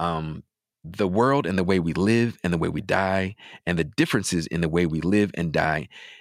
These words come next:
And the same way, um, Ida B. Wells shone that light in that dark space, in those dark spaces, that's what I try to do.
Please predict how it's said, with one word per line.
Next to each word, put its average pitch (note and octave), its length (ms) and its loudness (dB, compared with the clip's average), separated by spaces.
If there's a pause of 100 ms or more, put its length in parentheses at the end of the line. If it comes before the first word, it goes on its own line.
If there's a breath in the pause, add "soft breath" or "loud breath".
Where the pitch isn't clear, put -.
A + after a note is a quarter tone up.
(140 loud breath)
And F2 380 -2 (100)
the F2 120 -6
same C3 320 -2
way, F2+ 420 2 (100)
um, D#2+ 240 -6
Ida G2 220 2
B. F#2+ 100 2
Wells E2+ 380 2
shone F#2 320 0
that F2 120 2
light E2+ 240 0
in E2+ 120 -2
that D#2+ 160 -2
dark D#2+ 200 0
space, - 480 -2
in D#2 100 -8
those D#2+ 140 -6
dark G2+ 220 0
spaces, A2 540 -4 (560 loud breath)
that's A2+ 200 2
what G2+ 120 0
I F#2 340 0 (500)
try E2+ 280 0
to D#2 80 -2
do. C#2 200 -4